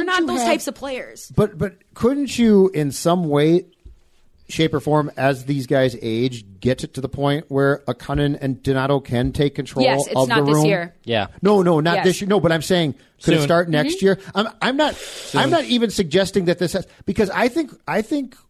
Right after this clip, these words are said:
Speaker 1: Ryan and Zach have put into sort of a complimentary role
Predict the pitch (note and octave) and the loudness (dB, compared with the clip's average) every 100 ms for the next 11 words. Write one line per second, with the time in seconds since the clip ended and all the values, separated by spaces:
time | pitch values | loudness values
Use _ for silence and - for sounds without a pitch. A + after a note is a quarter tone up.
0 | - C3 C3+ E3+ E3+ C3 A#2+ B2 - C#3 | -4 0 2 2 -2 -2 -2 -2 -2 -6
1 | - - D#3 E3 C#3+ C3+ C#3 - C3 A#2 | -6 0 2 2 -2 0 -2 0 0 0
2 | - - B2+ C#3+ A#2 A2+ A2+ C3+ G2 F#2+ | -6 -8 -8 -6 -6 -6 -6 -6 -6 -8
3 | G2 B2 D#3+ F#3+ | -6 -4 -2 -4